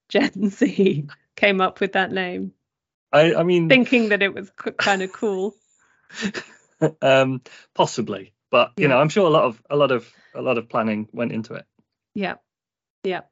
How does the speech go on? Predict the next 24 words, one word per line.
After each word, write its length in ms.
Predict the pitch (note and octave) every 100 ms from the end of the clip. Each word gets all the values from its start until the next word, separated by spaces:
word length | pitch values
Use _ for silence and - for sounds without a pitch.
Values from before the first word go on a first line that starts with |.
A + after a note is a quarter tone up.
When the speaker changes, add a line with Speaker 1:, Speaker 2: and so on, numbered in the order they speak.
| _ _ _ _ -
Speaker 2:
E 100 | C#3
G 160 | B2 A#2
Props. 520 | G#2 - - - - _
Uh, 200 | G#2+ G#2
Speaker 1:
E 40 | B3
G 100 | C4+
Speaker 2:
follow 220 | - A#2+
Speaker 1:
Props. 280 | - A4 -
Speaker 2:
us. 0 | - -
Do 80 | -
you 60 | C3+
follow 300 | - E3 E3+
on 120 | E3
Tik-, 240 | F#3 F#3 -
TikTok? 540 | F3+ - F#3+ - - _ _ _ _ _ _ _
Uh, 440 | - A#2+ A#2+ A#2+ A#2+
what 160 | B2
do 100 | A2+
you 60 | A2
do? 260 | G#2+ G#2+ G#2+ _ _ _ _ _ _ _ -
Speaker 1:
Uh, 240 | G#3+ G#3 -
I 100 | - -
don't 260 | G#3
know. 60 | A#3